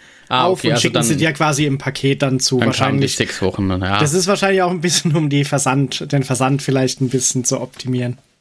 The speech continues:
Speaker 1: Wobei das, äh, ja, ich find's immer noch ein bisschen merkwürdig tatsächlich,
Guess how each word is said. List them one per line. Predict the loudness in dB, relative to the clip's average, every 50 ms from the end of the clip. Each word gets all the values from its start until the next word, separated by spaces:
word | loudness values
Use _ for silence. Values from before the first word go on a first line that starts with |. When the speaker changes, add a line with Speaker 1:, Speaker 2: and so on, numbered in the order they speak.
| _ _
Speaker 1:
Wobei | -4 -2 -2 -2 -2
das, | -4 -6 -8 -10
äh, | -8 -8 -2
ja, | 0 2 2 2 2 0 -2 -8 -12
ich | -12 -4
find's | -2 0 0 0 -2 -6 -8 -4
immer | 0 0 2 2
noch | 2 0
ein | 0 -2
bisschen | -2 -4 -4 -2 -2 0
merkwürdig | 2 2 0 0 0 0 0 0 0 0 -4 -6 -6 -4
tatsächlich, | -4 -4 -2 0 -2 -2 -2 -2 -4 -4 -4 -10 -18